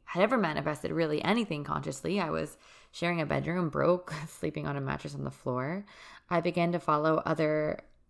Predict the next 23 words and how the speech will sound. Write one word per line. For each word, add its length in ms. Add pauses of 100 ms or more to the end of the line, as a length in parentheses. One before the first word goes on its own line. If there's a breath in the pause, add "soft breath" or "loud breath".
(100)
uh, 320
spiritual 460
leaders 520 (320 loud breath)
who 100
were 80
living 280
their 120
dream 280
lives. 580
And 200
every 260
day 200
I 40
would 120
obsessively 600
watch 260
their 140
stories 680
and 120
imagine 400
it 60
was 180
me. 300